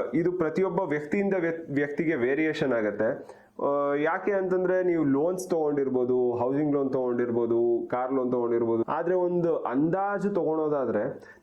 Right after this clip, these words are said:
ನೀವು ನಿಮ್ಮ ವಾರ್ಷಿಕ ಆದಾಯ ಏನಿದೆ ಅದರ ಹತ್ತರಷ್ಟನ್ನಾದ್ರೂ ನೀವು ಲೈಫ್ ಇನ್ಶೂರೆನ್ಸ್ ತಗೊಬೇಕಾಗತ್ತೆ. ಹಂಗಂದ್ರೆ ನೀವು ಒಂದು ಹತ್ತು ಲಕ್ಷ ನಿಮ್ಮ ವಾರ್ಷಿಕ ಆದಾಯ ಇದ್ರೆ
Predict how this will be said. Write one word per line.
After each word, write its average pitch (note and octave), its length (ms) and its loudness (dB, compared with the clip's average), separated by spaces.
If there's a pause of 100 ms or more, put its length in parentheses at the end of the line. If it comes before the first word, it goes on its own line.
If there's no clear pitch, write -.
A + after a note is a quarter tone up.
ನೀವು D#3 580 2
ನಿಮ್ಮ C#3 160 0
ವಾರ್ಷಿಕ C3+ 480 -2
ಆದಾಯ F3 600 0
ಏನಿದೆ A2+ 540 -2 (480)
ಅದರ D#3+ 380 0
ಹತ್ತರಷ್ಟನ್ನಾದ್ರೂ G3+ 1200 -2
ನೀವು F#3+ 180 2
ಲೈಫ್ C#3+ 240 -2
ಇನ್ಶೂರೆನ್ಸ್ D3 440 0
ತಗೊಬೇಕಾಗತ್ತೆ. A2+ 680 0 (720)
ಹಂಗಂದ್ರೆ D#3 300 2
ನೀವು E3 180 2
ಒಂದು D#3 160 0
ಹತ್ತು D#3+ 280 -2
ಲಕ್ಷ F#3+ 200 -2
ನಿಮ್ಮ F#3+ 240 2
ವಾರ್ಷಿಕ D3 420 2
ಆದಾಯ B2+ 440 4
ಇದ್ರೆ G#2+ 540 0